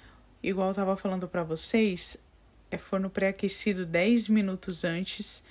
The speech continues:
por trinta e cinco minutos aproximadamente, tá? Ou até você espetar um palitinho no meio e ela já, e o palitinho sair lisinho, torta,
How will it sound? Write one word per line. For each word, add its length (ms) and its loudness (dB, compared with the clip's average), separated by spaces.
por 140 -2
trinta 340 2
e 40 6
cinco 320 2
minutos 340 4
aproximadamente, 1000 0
tá? 320 0
Ou 140 4
até 220 4
você 300 2
espetar 520 2
um 100 4
palitinho 960 4
no 140 0
meio 480 0
e 120 0
ela 180 2
já, 240 0
e 100 2
o 40 -2
palitinho 440 2
sair 220 2
lisinho, 480 4
torta, 360 2